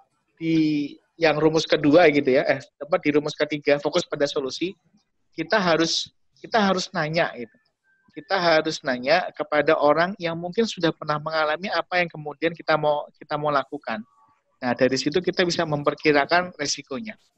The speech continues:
Kenapa? Karena, eh, minta maaf, seringkali kita nih kadang suka mendramatisasi begitu. Me-, apa ya, me-, melebih-lebihkan risiko yang mungkin terjadi.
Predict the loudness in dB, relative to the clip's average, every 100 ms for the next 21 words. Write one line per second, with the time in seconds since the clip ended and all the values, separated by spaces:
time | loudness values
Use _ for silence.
0 | -20 _ _ -6 -2 0 2 2 2 4
1 | 2 0 -8 _ -2 2 6 6 4 2
2 | 2 4 4 2 2 0 4 2 2 -2
3 | -2 0 -2 -10 -18 -20 -14 -6 -2 -2
4 | -2 -6 -2 -2 -2 -6 _ 0 2 4
5 | 6 6 4 0 0 -2 -2 -2 0 0
6 | -2 -8 -14 -20 _ _ -6 0 2 2
7 | 0 0 -2 -4 -6 2 4 6 4 4
8 | 2 2 2 2 -2 -6 -2 -2 -2 -4
9 | -6 -6 -4 -4 -4